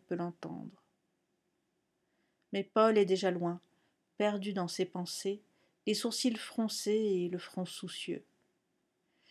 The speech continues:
Il ne la regarde pas tandis qu'il passe près d'elle et s'allonge à son tour, sans mot dire. « Bonne nuit »,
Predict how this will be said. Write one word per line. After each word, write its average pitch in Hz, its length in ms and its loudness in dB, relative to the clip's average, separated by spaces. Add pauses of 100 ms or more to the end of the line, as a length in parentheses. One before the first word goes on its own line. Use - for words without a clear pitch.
(240)
Il 233 200 8
ne 254 100 12
la 254 140 12
regarde 233 460 6 (180)
pas 262 180 6
tandis 208 440 -2
qu'il 196 180 -4
passe 202 300 -2
près 185 200 -4
d'elle 196 240 2
et 190 40 2
s'allonge 190 460 -2
à 185 60 -2
son 185 200 -6
tour, 180 400 -8 (340)
sans - 280 -2
mot 180 160 0
dire. « - 320 -10 (2500)
Bonne 190 260 2
nuit », 208 260 -2